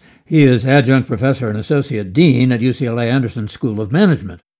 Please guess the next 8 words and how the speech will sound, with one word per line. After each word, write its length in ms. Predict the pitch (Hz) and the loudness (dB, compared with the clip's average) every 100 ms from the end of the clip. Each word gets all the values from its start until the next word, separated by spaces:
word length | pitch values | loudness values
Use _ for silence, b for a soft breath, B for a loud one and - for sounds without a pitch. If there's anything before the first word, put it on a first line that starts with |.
| _ | _
Until 360 | 196 - 254 233 | -2 4 6 6
recently, 600 | 294 294 170 127 120 170 | 6 4 0 2 4 4
American 520 | 156 190 196 165 143 | 4 4 2 2 0
companies 560 | 180 226 180 127 135 | 0 0 2 2 0
could 160 | - 147 | 0 -2
escape 500 | 127 - 233 269 160 | -2 -4 -2 -2 -2
American 480 | 123 110 98 107 95 | -2 -2 -4 -8 -10
taxes 560 | 95 80 - 147 160 | -10 -14 -10 -8 -8